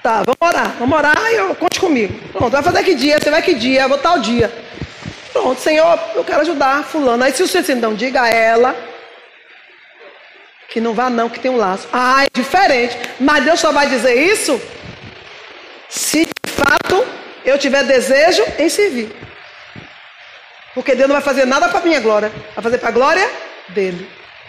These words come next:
"Senhor, eu vou ajudar a irmã fulana, ela quer ir lá na esquina buscar uma pessoa, vou com ela pra lá no Isso é servir." Não tem crente assim que mostra a saída pra você, mas ele fica de cá?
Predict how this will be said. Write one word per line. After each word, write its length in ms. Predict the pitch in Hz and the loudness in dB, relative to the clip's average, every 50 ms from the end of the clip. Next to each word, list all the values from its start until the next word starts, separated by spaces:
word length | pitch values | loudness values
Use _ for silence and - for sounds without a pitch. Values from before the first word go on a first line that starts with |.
| - - - - - - - - - | -20 -20 -20 -20 -20 -20 -20 -20 -8
"Senhor, 220 | - 247 254 277 | -4 0 0 2
eu 40 | 269 | 2
vou 100 | 254 269 | 2 2
ajudar 240 | 247 254 220 240 240 | 0 0 0 0 0
a 40 | 233 | 0
irmã 180 | 240 233 233 | 0 -2 -4
fulana, 440 | 226 - 277 247 214 196 190 202 208 | -6 -6 -4 -2 -2 -2 -2 -2 -2
ela 120 | 214 208 | -4 -4
quer 220 | - - 240 214 202 | -2 -2 0 0 0
ir 220 | 208 214 220 220 214 | 0 -2 -4 -2 0
lá 260 | 196 214 240 285 302 | 0 2 2 0 0
na 120 | 294 277 | -2 -2
esquina 600 | 226 - - - - 208 202 208 208 214 220 254 - - - - - - - - - | -4 -4 -8 -8 -8 -6 -6 -6 -6 -6 -6 -8 -10 -16 -20 -20 -20 -20 -20 -20 -12
buscar 320 | 196 208 220 - - - 233 | -10 -10 -10 -6 -4 -2 -2
uma 100 | 233 233 | -2 0
pessoa, 280 | 240 240 226 - 226 | 0 -2 0 0 -2
vou 120 | 196 254 247 | -2 -2 -2
com 80 | - | -2
ela 60 | 240 226 | -2 -2
pra 100 | 254 240 | 0 0
lá 60 | 233 | 0
no 80 | 247 | -2
Isso 320 | 254 247 - - 196 185 180 - - - - | -2 -4 -2 -4 -4 -4 -6 -10 -14 -10 -10
é 200 | 269 254 339 302 | -6 -4 -4 -4
servir." 380 | - 349 330 240 214 220 226 - - - - - - - - - - - - 285 320 269 - | -2 -2 -4 -4 -6 -10 -12 -14 -18 -20 -20 -20 -20 -20 -20 -20 -20 -10 -6 -6 -6 -4 0
Não 200 | 302 359 403 403 | 2 2 2 2
tem 180 | - 403 370 - | 2 0 0 2
crente 260 | - 349 359 294 330 | 2 2 2 2 2
assim 200 | 294 - - 403 440 480 494 - - - - - - | 2 2 2 2 2 2 2 0 -4 -10 -12 -8 -2
que 100 | - 370 | 0 2
mostra 320 | 339 320 339 370 339 370 339 | 2 4 4 2 2 2 2
a 40 | - | 2
saída 260 | 339 320 320 320 320 | 2 2 2 2 4
pra 120 | 320 320 | 2 2
você, 260 | 302 311 - - 320 | 2 2 2 2 2
mas 180 | 311 311 285 247 | 2 2 2 2
ele 120 | 311 311 | 2 0
fica 200 | 311 311 285 302 | 0 0 0 0
de 80 | 277 302 | -2 0
cá? 200 | - 339 359 | 2 2 2